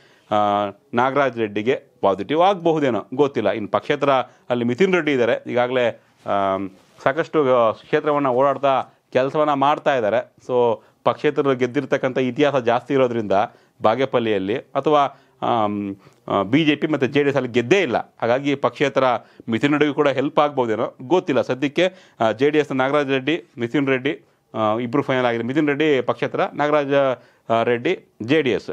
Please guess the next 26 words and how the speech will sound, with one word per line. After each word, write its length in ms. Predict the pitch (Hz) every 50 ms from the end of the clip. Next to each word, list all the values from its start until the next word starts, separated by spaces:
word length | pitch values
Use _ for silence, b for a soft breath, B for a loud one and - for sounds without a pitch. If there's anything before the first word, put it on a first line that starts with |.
| - -
ಕಾಂಗ್ರೆಸ್ನಿಂದ 480 | - 101 110 127 123 120 123 135 131
ಯಾರು, 340 | 127 123 123 127 147 151 b b b b b 131
ಬಿ 120 | 131 170
ಜೆ 140 | 160 156 147
ಪಿಯಿಂದ 220 | 135 202 135 123
ಯಾರು 220 | 127 117 113 131 -
ಗೊತ್ತಿಲ್ಲ, 720 | - 104 104 107 123 135 131 127 - 117 98 95 92 -
ನೋಡೋಣ 260 | 123 120 131 139 127
ಏನಾಗುತ್ತೆ 480 | 113 104 107 113 120 110 107 104 - 107
ಅಂತ. 160 | 92 90 - 117 135 - B B B B B B -
So 160 | 156 151 147
ಇನ್ನು 160 | 147 151 147
ನೆಕ್ಸ್ಟ್ 400 | 139 143 151 151 - - - 202
ಕ್ಷೇತ್ರ 300 | - - 175 160 165 151
ಬಂದ್ರೆ 600 | 147 143 143 147 151 151 143 120 - - _ _ _ _ -
ಚಿಕ್ಕಬಳ್ಳಾಪುರ. 500 | 165 151 160 165 165 160 147 131 131 131 143 147 - _ _ - -
ಸದ್ಯಕ್ಕೆ 720 | - 120 123 143 139 139 143 135 131 123 110 104 - - b b b b b b 107 104 98
ಸ್ಟ್ರಾಂಗ್ 400 | - - - 147 156 160 147 131
ಮಿನಿಸ್ಟರು 400 | 135 151 143 - 143 123 127 151
ಕೆ, 520 | - - _ - 131 123 127 123 120 113
ಡಾಕ್ಟರ್ 240 | 110 107 104 117 117
ಕೆ 180 | - 160 160
ಸುಧಾಕರ್ 680 | 147 - 139 135 151 147 139 - 156 165 151 135 120 107
ಬಿ 160 | 104 113 127 127
ಜೆ 140 | 127 131
ಪಿಯಿಂದ 240 | 123 123 123 113 113